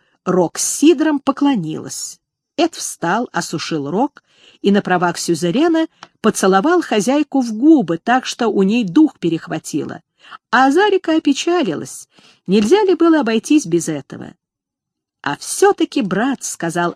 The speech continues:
Эд, отпуская Гислу, — лучше бы ты женился на знатной,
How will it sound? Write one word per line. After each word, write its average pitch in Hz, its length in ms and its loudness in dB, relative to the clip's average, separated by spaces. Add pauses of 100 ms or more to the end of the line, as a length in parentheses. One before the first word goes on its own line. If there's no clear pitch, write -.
Эд, 220 240 -4
отпуская 175 580 -4
Гислу, — 165 580 -8 (720)
лучше 311 480 4
бы 339 100 6
ты 349 200 6
женился 294 640 2
на 277 200 2
знатной, 190 920 -2